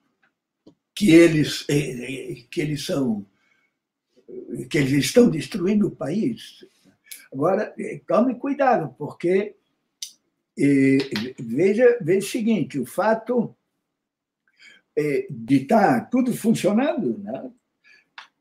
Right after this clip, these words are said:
eh, eles se vangloriam de que estão garantindo a democracia. Só que, que democracia é essa,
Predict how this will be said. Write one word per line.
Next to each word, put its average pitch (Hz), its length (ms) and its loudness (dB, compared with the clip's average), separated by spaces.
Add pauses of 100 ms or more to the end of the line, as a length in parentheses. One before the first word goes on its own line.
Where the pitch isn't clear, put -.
eh, 113 400 -6
eles 127 440 -2
se 226 140 -6
vangloriam 214 840 6
de 226 180 -4
que 226 540 -4
estão 226 320 4
garantindo 233 1000 6 (520)
a 175 100 -4
democracia. 202 880 -2 (1400)
Só 233 300 0
que, 254 400 8
que 320 260 0
democracia 269 840 8
é 269 220 8
essa, - 560 0